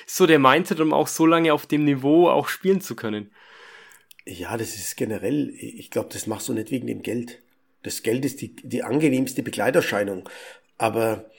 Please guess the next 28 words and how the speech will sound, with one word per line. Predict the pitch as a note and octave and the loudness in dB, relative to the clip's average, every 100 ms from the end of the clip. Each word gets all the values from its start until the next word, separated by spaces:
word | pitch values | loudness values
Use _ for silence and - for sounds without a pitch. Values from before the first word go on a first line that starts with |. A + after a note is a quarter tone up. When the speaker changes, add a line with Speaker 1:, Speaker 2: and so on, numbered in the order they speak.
| - _ _ - | -20 _ _ -6
Speaker 2:
äh, | G#2+ | -6
du | G#2 - | -4 -8
tust | - D3+ - | -6 -6 -4
etwas, | C#3+ C#3 D3 | -2 -2 0
was | - | -2
dir | - C3 C3 C#3+ - _ | -2 2 2 0 -6 _
als, | A2+ G#2+ - A#2 | -4 -4 -6 -6
als | G#2+ - | -8 -6
junger | B2 D3 E3 | 0 4 4
Mensch | B2 C3+ D3+ | 4 0 -2
schon | - B2+ A#2 G#2+ | -2 -2 -2 -4
Freude | - - G#2 C3 E3 | -10 -4 0 2 2
bereitet | - D#3 C#3+ C#3+ D3+ | 2 0 0 0 -2
hat. | C3 E3 - - - - _ - - - | -2 -4 -6 -20 -20 -20 _ -20 -20 -2
Und | A#2+ A#2+ A#2+ - A#2+ | 2 2 0 -8 -10
du | |
bist | - C3+ - | -6 -6 0
dann | C3 | 0
da | A#2+ A2+ | 0 -4
einfach | A#2 G#2+ C3+ | -6 -8 -8
dabei. | - B2+ B2 A3+ | -4 -2 -2 0
Und | D3 A#2 | -2 -4
das | - | -6
kann | B2 | -4
ich | C3 - | -4 -2
auch | B2+ - | -2 0
nur | C#3 | 0
bestätigen. | C#3 - C3+ E3+ A3+ A#2 | 0 -2 -2 -2 -2 -6